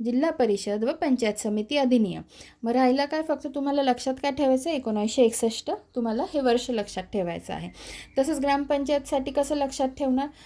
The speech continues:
महाराष्ट्र शब्द येईल, ग्रामपंचायतसाठी बघतोय म्हणून ग्रामपंचायत येईल आणि कायद्याचा शब्द म्हणून अधिनियम आणि साल कोणतं, एकोणावीसशे अठ्ठावन्न.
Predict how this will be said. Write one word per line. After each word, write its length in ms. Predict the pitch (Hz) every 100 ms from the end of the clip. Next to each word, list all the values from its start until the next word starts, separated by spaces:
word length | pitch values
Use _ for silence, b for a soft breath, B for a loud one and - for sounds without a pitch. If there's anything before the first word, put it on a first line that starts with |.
| B B
महाराष्ट्र 640 | 240 285 269 277 262 - 269
शब्द 320 | 277 233 262
येईल, 240 | 262 302 320 _ -
ग्रामपंचायतसाठी 1400 | 220 240 254 262 254 277 269 - _ _ _ - 269 254
बघतोय 340 | 254 262 - 269
म्हणून 220 | 269 254
ग्रामपंचायत 680 | 247 247 262 262 254 262 247
येईल 120 | 277
आणि 160 | 285 240
कायद्याचा 460 | 247 240 233 247 262
शब्द 280 | 262 220 226
म्हणून 340 | 240 240 339
अधिनियम 520 | - 226 226 202 175 185 214
आणि 200 | 208 226
साल 260 | 254 226
कोणतं, 300 | 240 240 247
एकोणावीसशे 500 | 285 254 214 208 214
अठ्ठावन्न. 600 | 330 - - 208 185 180